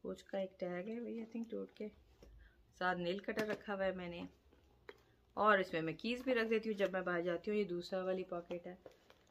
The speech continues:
ये थोड़ी छोटी है, इसमें बस आप रसीदें या कोई और चीज़ डालनी हो तो ये big pocket है जिसमें मैं अपना डालती हूँ Wallet and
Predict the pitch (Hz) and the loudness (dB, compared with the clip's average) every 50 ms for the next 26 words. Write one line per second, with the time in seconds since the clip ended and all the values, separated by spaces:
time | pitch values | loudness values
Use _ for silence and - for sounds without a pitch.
0 | - - _ - 196 202 202 - 208 202 202 196 - 180 165 160 160 - 170 165 | -20 -20 _ -6 -6 -6 -4 0 0 0 0 0 0 -2 -2 -2 -4 -6 -4 -2
1 | 165 165 165 165 - - 180 180 180 185 180 185 170 170 175 175 170 170 - 170 | 0 0 0 -2 -4 -8 -6 -4 -2 -2 0 0 0 0 -2 -4 -10 -6 -6 -6
2 | 165 160 170 165 165 165 165 165 185 175 170 165 160 160 160 - 180 170 160 165 | -2 -2 -2 -2 -2 -2 -4 -4 -4 0 2 4 2 2 2 -2 -6 -4 -2 0
3 | 160 147 143 135 147 147 147 151 - - - - - - - - - - - 190 | 0 0 0 0 -2 -4 -6 -6 -10 -16 -20 -20 -20 -20 -20 -20 -14 -8 -6 -4
4 | 190 190 190 185 196 196 196 - 196 196 196 - 208 202 214 202 190 196 185 - | -2 -2 0 0 -2 -2 0 2 0 0 2 0 0 0 0 0 0 -2 -8 -8
5 | - 185 180 180 180 175 - - 180 170 175 170 165 160 165 165 - 180 175 160 | -6 -6 -4 -2 -2 -4 -4 -4 -6 -4 -2 0 0 0 -2 -4 -6 -8 -6 -4
6 | 196 220 220 226 233 247 262 262 - - - - - - - - - - - _ | -4 -2 -2 0 0 0 0 -2 -4 -20 -20 -20 -20 -20 -20 -20 -20 -20 -20 _
7 | _ - _ _ - _ - - 156 147 156 160 156 170 202 226 240 254 254 254 | _ -20 _ _ -20 _ -14 -12 -10 -8 -4 0 2 2 2 2 4 6 6 8
8 | 254 254 254 254 - - - - - - - - - - _ _ - - _ _ | 8 6 6 2 -2 -14 -18 -18 -18 -14 -14 -14 -14 -16 _ _ -20 -20 _ _
9 | _ _ _ _ _ _ _ _ _ _ _ _ _ - - 175 180 185 196 202 | _ _ _ _ _ _ _ _ _ _ _ _ _ -6 2 8 8 8 8 8